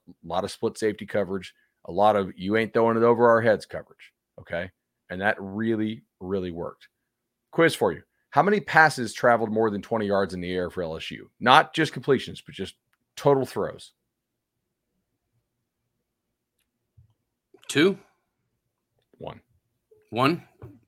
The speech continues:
Speaker 2: My lord.
Speaker 1: O-
Speaker 2: Wow.
Speaker 1: and only, only seven passes traveled more than ten yards in the air. Not completions, attempts.
Speaker 2: Just attempts. That's crazy. I mean, that, that
Speaker 1: That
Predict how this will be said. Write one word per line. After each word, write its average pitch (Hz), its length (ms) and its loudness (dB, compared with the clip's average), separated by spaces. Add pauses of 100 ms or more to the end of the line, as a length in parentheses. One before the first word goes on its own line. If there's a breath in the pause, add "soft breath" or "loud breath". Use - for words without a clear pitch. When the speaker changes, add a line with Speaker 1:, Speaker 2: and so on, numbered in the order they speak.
(120)
Speaker 2:
My 104 80 -12
lord. 92 320 -14
Speaker 1:
O- 107 260 2
Speaker 2:
Wow. 101 100 -8
Speaker 1:
and 101 280 0
only, 120 360 2
only 120 220 2
seven 147 440 4
passes - 440 -8
traveled 98 380 -4
more 98 160 -6
than 85 120 -12
ten 98 220 -8
yards 90 300 -8
in 87 80 -10
the 80 100 -12
air. - 260 -12 (300)
Not 98 160 0
completions, 139 560 -4 (680)
attempts. - 460 -10
Speaker 2:
Just - 160 -20 (220)
attempts. 104 480 -6 (120)
That's 113 140 -6
crazy. 98 420 0 (220)
I 113 80 0
mean, 113 180 2
that, 113 180 2
that 110 120 0
Speaker 1:
That 147 240 8